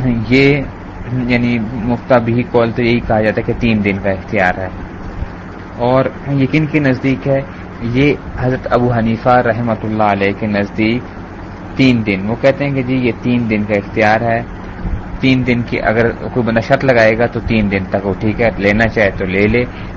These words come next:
ہاں، یا تی-، آ، تین دن کے اندر اگر واپس کرنا چاہتا ہے تو واپس کر دے، اگر واپس نہیں کرتا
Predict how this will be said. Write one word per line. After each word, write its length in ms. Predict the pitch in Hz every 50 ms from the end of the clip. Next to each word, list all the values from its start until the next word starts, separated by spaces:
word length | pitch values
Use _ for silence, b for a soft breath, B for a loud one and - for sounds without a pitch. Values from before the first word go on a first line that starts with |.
| - - - - - - - -
ہاں، 180 | 127 113 104
یا 160 | 107 107 110 107 104 -
تی-، 120 | - -
آ، 160 | 90 107 101 98 101
تین 200 | 120 117 113 110
دن 140 | 110 104 98
کے 120 | 98 101
اندر 160 | 98 98 104 104
اگر 320 | 104 104 104 104 101 104
واپس 300 | 107 110 107 120 123 -
کرنا 260 | - 123 110 110 107
چاہتا 300 | 104 - 110 98 92 104
ہے 60 | 98
تو 140 | 92 92 107
واپس 340 | 101 95 87 - 104 90 -
کر 140 | - 101 92 -
دے، 100 | - 87
اگر 180 | - 110 120 123
واپس 340 | 123 120 113 - 131 131 -
نہیں 100 | 165 165
کرتا 400 | 147 151 139 123 - 123 113